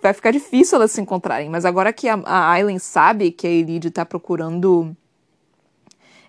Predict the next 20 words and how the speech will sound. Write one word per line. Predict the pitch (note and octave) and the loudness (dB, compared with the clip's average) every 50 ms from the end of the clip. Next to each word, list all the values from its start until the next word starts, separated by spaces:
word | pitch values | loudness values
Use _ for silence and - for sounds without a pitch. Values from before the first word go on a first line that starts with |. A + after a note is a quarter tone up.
| _ - | _ -6
é, | F3 E3+ D3+ | -6 -6 -4
tá | - F3 | -6 -6
procurando | - F#3+ F3+ - F#3+ F#3 E3+ F3 F3+ F#3 F#3 F3+ | -6 -6 -4 -2 -2 -2 -2 -2 -2 0 0 0
a | E3+ E3+ E3+ E3+ E3+ | 0 0 0 0 0
Aileen, | E3 G3+ B3+ C#4 A#3+ F#3 F3 D#3+ - | 0 2 2 0 0 -2 -4 -6 -6
então | F#3 F#3 - G3+ G3 | -6 -4 -4 -4 -2
deve | G3+ A3+ A#3 A3+ | -2 -2 -2 -4
ser | - - - A#3 A#3 B3 C4 C#4 C#4 | -6 -4 -2 0 2 2 2 0 0
melhor, | D4+ F#4+ F#4+ D4+ B3 C4+ C#4 A#3 | -2 -4 -2 0 0 0 0 -2
né? | F#3+ F#3+ G3 | -2 -4 -4
Agora | F#3+ E3+ F3+ F3+ F#3 | -6 -6 -6 -6 -4
a | F#3 F#3+ F#3+ | -4 -4 -4
Aileen | G#3 A3 A#3+ C4 | -4 -6 -6 -8
também | C4+ - F#4+ A4 F#4 A3 A3+ B3 D4+ E4+ | -8 -8 -6 -4 -2 -2 -2 -2 -2 -2
talvez | C#4 A3 G3 F#3 F#3+ G3 A3 A3+ F#3 | -4 -4 -2 0 0 0 0 0 -2
vá | A#3+ B3 | -4 -6
procurar | A#3+ - G#3 - A3 G#3+ G3 F3 | -6 -8 -10 -8 -4 -2 -2 -2
a | F3 | -2
Elide, | E3+ E3 D3+ C#3 B2+ C3 C#3 - | -2 -4 -6 -8 -10 -12 -14 -16
então | D3+ D3 D#3 - D#3+ D#3+ | -18 -16 -16 -14 -14 -16